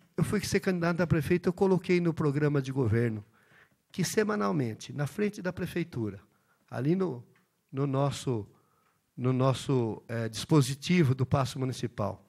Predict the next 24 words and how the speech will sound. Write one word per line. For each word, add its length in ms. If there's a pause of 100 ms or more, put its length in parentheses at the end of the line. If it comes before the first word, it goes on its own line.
(560)
semanalmente 800
a 60
gente 340
ia 340 (320)
hastear 440
as 80
bandeiras, 640 (1000)
preparando 1120 (140)
a 100
nossa 360
cidade 580
pra 160
chegada 640
do 140
sete 360
de 120
setembro 640
de 100
dois 300
mil 160
e 40
vinte 220
e 60
dois. 500